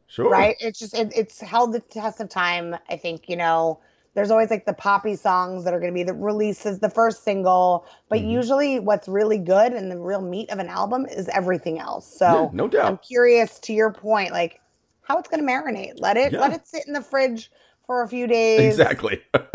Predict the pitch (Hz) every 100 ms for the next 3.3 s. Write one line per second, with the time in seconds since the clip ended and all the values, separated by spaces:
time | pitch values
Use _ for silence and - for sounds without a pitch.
0 | 120 240 - - - 240 226 233 214 _
1 | _ _ _ _ _ 226 226 208 220 220
2 | 226 220 220 - _ - 202 220 220 220
3 | 226 220